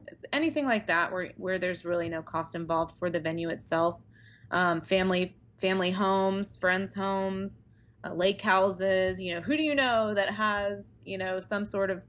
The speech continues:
property that you could potentially get married on. That seems to be a, definitely a common occurrence with the lower budget side of things. Um,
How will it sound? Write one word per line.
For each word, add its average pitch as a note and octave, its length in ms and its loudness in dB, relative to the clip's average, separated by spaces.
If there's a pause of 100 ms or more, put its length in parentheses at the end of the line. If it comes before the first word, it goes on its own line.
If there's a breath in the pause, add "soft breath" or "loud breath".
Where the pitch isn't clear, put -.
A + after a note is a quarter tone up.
(160)
property F#3 540 0
that F3 180 -2
you E3+ 140 -4
could E3+ 440 -2 (120)
potentially F3+ 460 -2
get E3+ 160 -2
married F3 340 0
on. E3+ 300 2 (300 loud breath)
That G#3 220 2
seems A#3 240 0
to G#3 80 -8
be F#3 140 2
a, F3+ 220 -2
definitely F3 440 -4
a D#3 80 -2
common E3+ 680 -4
occurrence E3+ 840 -2 (120)
with F3 280 0 (180)
the E3+ 100 0
lower E3 320 2
budget E3 380 0
side D#3+ 220 0
of E3 120 -2
things. E3+ 540 -6 (440 soft breath)
Um, E3+ 560 2